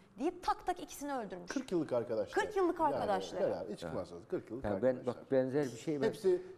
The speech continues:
Speaker 2: e, hali vakti yerinde
Speaker 3: Çok
Speaker 2: insanlar,
Speaker 3: tabii.
Speaker 2: son derece, e, işte sayılı, bazı, bazı fabrikatör falan filan masada otururken yani bir meyhanede
Speaker 1: Yani gül gibi hayatları
Speaker 2: oturuyor.
Speaker 1: varmış
Speaker 3: O-, onun,
Speaker 1: bunların.
Speaker 3: onun
Speaker 2: İkisine
Speaker 3: işte
Speaker 2: bir anda kafasına o
Speaker 3: alkol
Speaker 2: anda
Speaker 3: var.
Speaker 2: sıkıyor.
Speaker 3: Zaten ce-, ceza-,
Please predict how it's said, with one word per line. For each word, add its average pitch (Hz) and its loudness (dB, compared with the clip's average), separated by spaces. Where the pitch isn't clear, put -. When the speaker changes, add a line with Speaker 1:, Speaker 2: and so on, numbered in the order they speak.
Speaker 2:
e, - 0
hali 147 2
vakti 156 0
yerinde 135 2
Speaker 3:
Çok 117 2
Speaker 2:
insanlar, 123 2
Speaker 3:
tabii. 98 -4
Speaker 2:
son 131 0
derece, 120 2
e, 117 4
işte 127 -8
sayılı, 120 2
bazı, 113 2
bazı 113 2
fabrikatör 110 -2
falan 110 2
filan 110 -4
masada 151 -4
otururken 226 -4
yani 113 -2
bir 123 -2
meyhanede 117 0
Speaker 1:
Yani 214 0
gül 311 4
gibi 262 0
hayatları 254 2
Speaker 2:
oturuyor. 247 4
Speaker 1:
varmış 143 6
Speaker 3:
O-, 127 6
onun, 139 4
Speaker 1:
bunların. 170 0
Speaker 3:
onun 135 0
Speaker 2:
İkisine 180 2
Speaker 3:
işte 196 0
Speaker 2:
bir - 4
anda 156 2
kafasına 147 4
o - 2
Speaker 3:
alkol 170 8
Speaker 2:
anda 143 4
Speaker 3:
var. 120 6
Speaker 2:
sıkıyor. 101 -2
Speaker 3:
Zaten 139 2
ce-, 113 -2
ceza-, 117 2